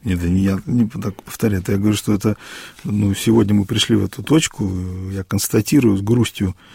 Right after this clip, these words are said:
что подготовка, да, к егэ — это, собственно,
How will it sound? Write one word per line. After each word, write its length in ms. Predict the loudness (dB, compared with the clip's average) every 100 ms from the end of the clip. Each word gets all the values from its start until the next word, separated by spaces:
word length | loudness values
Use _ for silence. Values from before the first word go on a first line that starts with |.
| -20 -18 -16 -16 -16 -18 -20 -14 -10
что 220 | -8 -4
подготовка, 640 | -2 0 2 2 -2 -2
да, 240 | -2 -2 -2
к 60 |
егэ — 300 | -2 0 2 2
это, 300 | 0 -4 -4 -12 -20 -16
собственно, 540 | -12 -12 -10 -4 -4